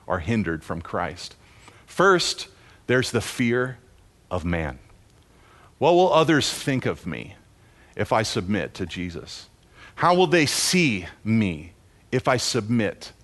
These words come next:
to his rule in my life?" This is certainly an issue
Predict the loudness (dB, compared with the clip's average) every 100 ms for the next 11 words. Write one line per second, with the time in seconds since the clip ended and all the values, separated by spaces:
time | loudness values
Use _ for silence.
0 | _ -10 -6 -2 -2 -2 0 0 -2 -6
1 | -12 -6 -4 -2 0 -2 -4 -10 -20 _
2 | -20 -20 -20 -20 -16 -6 -2 -2 2 4
3 | 4 4 4 4 2 0 -4 -8